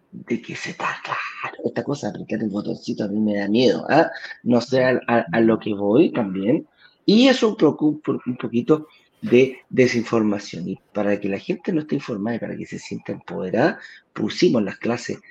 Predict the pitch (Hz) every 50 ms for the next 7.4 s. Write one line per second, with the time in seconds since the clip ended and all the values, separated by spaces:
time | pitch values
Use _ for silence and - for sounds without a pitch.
0 | - - _ _ - 98 98 98 98 101 101 - - - - - 90 90 - 131
1 | 147 156 151 135 117 110 95 120 131 139 127 120 113 110 110 107 110 - 101 101
2 | 101 98 95 92 - - - - - _ _ 95 101 95 104 113 127 120 117 117
3 | - - 110 98 107 127 170 - - - 175 196 185 - 202 170 165 - - -
4 | 240 277 277 214 - - - - - _ _ _ _ _ _ _ _ - - _
5 | _ - 127 127 131 131 120 143 185 247 302 - - - - - - - _ -
6 | - - 101 104 101 - - _ _ _ - 123 123 113 95 104 107 - 127 160
7 | 165 156 - - - - - 104